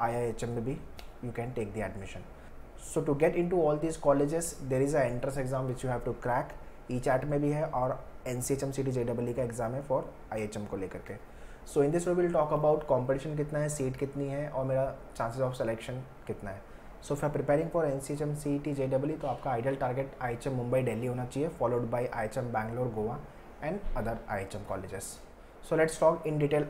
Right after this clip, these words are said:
about competition, seats and selection, but before that ये वीडियो को शेयर कर दो आपके सारे फ्रेंड को, those who are preparing for एनसीएचएम सीटी जेडब्ल्यूई and targeting for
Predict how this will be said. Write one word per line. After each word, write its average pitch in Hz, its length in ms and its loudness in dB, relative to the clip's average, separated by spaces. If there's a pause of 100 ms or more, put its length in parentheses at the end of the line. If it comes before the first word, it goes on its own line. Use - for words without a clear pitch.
about 127 360 2 (340)
competition, 143 500 2
seats 139 380 0
and 123 140 -2
selection, 113 420 -2
but 135 120 4
before 147 320 2
that 151 160 2
ये 139 160 6
वीडियो 139 240 4
को 143 180 2
शेयर 123 260 -2
कर 123 120 0
दो 131 100 2
आपके 127 240 -2
सारे 120 300 0
फ्रेंड 113 260 -4
को, 139 120 -6 (400)
those 135 180 4
who 143 60 4
are 139 120 6
preparing 131 380 2
for 143 120 4
एनसीएचएम 131 440 0
सीटी 135 200 0
जेडब्ल्यूई 135 440 2
and 151 100 -4
targeting 117 380 2
for 120 100 2